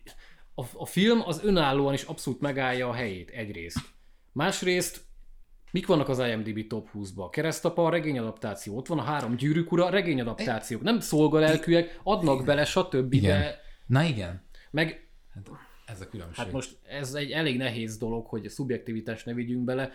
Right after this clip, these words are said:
Speaker 1: de az, az meg szerintem szimplán nem igaz, hogy McMurphy karaktere, az egy semmilyen karakter, meg nem
Speaker 2: Nem
Speaker 1: ért-,
Speaker 2: mondtam
Speaker 1: nem
Speaker 2: ezt.
Speaker 1: érted a, hát,
Speaker 2: Nem,
Speaker 1: hogy nem érted
Speaker 2: hát
Speaker 1: a motivációt, hogy miért áldozza fel. Az egész film
Speaker 2: Nem
Speaker 1: arra
Speaker 2: azt mondtam,
Speaker 1: épül.
Speaker 2: hogy nem értem, hanem hogy közel
Speaker 1: Nem
Speaker 2: nem
Speaker 1: volt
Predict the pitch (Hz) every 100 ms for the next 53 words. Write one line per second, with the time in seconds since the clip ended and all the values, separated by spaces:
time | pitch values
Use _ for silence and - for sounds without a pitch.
0 | - - 131 147 139 147 139 151 - 156
1 | 156 160 170 165 160 175 160 135 135 131
2 | 123 143 139 139 135 113 - 139 139 -
3 | 147 147 - - 127 127 - 165 131 113
4 | 110 107 139 147 - 131 117 135 147 139
5 | - 104 160 143 - 135 135 127 - -
6 | - 151 196 196 208 175 135 165 180 185
7 | 165 165 156 175 170 180 170 127 131 139
8 | 135 143 127 107 - - 143 180 151 -
9 | - 151 180 156 151 151 160 110 110 113
10 | 113 110 107 104 - 107 135 - - 120
11 | 117 107 120 120 - - 170 123 123 113
12 | 160